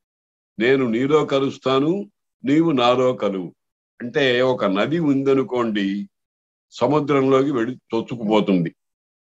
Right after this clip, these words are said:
మనం జీవుడు, జీవాత్మ, ప్రత్యేగాత్మ అనేటువంటి వాడు నదీ సామ్యంతో ఉన్నవాడు అనుకుందాం. ఇది పోయి సముద్రంలో కలుస్తుంది.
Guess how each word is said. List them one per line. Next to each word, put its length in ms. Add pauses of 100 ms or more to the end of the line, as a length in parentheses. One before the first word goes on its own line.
(320)
మనం 640 (360)
జీవుడు, 680
జీవాత్మ, 760
ప్రత్యేగాత్మ 880
అనేటువంటి 680
వాడు 680 (460)
నదీ 480
సామ్యంతో 840
ఉన్నవాడు 480
అనుకుందాం. 540 (520)
ఇది 140
పోయి 400
సముద్రంలో 680
కలుస్తుంది. 720